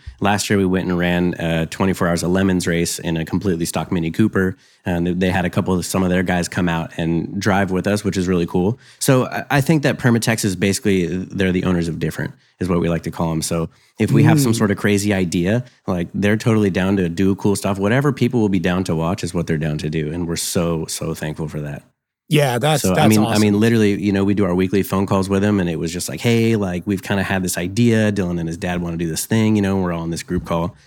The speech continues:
Speaker 1: And, uh, we're like, "Well, what do you guys think about, like,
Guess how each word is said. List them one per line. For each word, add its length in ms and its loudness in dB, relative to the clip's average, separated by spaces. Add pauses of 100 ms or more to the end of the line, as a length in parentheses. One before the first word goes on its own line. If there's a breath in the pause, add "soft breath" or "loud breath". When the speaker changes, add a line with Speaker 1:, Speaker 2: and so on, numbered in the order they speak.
(320 soft breath)
Speaker 1:
And, 260 -2
uh, 240 -2
we're 80 -6
like, 200 -4
"Well, 120 -2
what 140 0
do 60 4
you 60 0
guys 220 -4
think 120 -2
about, 240 -2
like, 180 -6